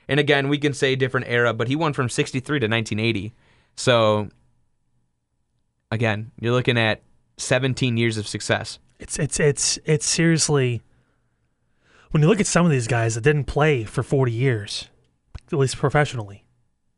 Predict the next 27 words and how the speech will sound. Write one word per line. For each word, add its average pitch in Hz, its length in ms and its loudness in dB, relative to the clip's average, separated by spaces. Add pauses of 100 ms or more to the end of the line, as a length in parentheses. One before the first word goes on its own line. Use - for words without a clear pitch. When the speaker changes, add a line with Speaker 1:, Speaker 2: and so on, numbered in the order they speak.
(100)
Speaker 2:
in, 123 160 2
in 127 160 0
the 120 60 0
P 151 160 -2
G 123 220 0
A 117 40 -2
Tour, 117 500 -2
and 131 300 0
what 139 200 2
they're 147 100 4
able 160 220 4
to 135 100 4
do 147 240 4
in 139 80 2
these 120 140 -2
short 147 240 0
time 139 260 2
frames, 113 320 0
you 117 60 -2
talk 139 260 2
about 120 160 0
the 117 60 -4
guys 117 240 2
like 110 100 -4
Jones, 110 400 -2
like 107 240 -6
Nicholas, 110 600 -4